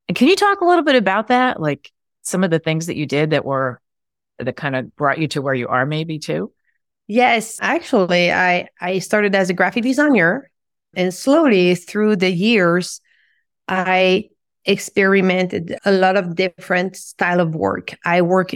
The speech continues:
Speaker 2: in the video games industry. I worked also in the traditional animation industry.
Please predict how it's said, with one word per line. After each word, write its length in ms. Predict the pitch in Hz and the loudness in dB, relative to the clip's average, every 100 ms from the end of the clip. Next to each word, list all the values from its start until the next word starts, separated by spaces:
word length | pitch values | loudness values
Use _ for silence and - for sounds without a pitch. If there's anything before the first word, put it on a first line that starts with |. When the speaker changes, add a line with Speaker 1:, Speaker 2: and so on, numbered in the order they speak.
| - | -10
Speaker 2:
in 240 | 196 180 170 | -4 -2 0
the 240 | 160 160 | 0 0
video 220 | 156 190 196 | 0 0 2
games 280 | 196 190 | 2 2
industry. 680 | 190 185 180 208 196 196 196 _ _ _ _ - | 0 -4 -4 0 2 2 0 _ _ _ _ -4
I 160 | 175 175 | 0 2
worked 460 | 180 180 170 - - | 4 2 -2 -12 -8
also 640 | 180 175 - 180 170 170 - | -6 -4 -2 2 4 2 0
in 240 | 175 175 165 | -2 0 2
the 240 | 170 - - - | 0 -2 -12 -6
traditional 720 | 214 208 196 190 208 190 190 | -2 0 0 0 0 2 2
animation 640 | 202 214 202 208 - 214 | 4 4 4 2 0 0
industry. 720 | 208 214 214 - 220 226 226 | 2 0 -2 -4 -4 -4 -8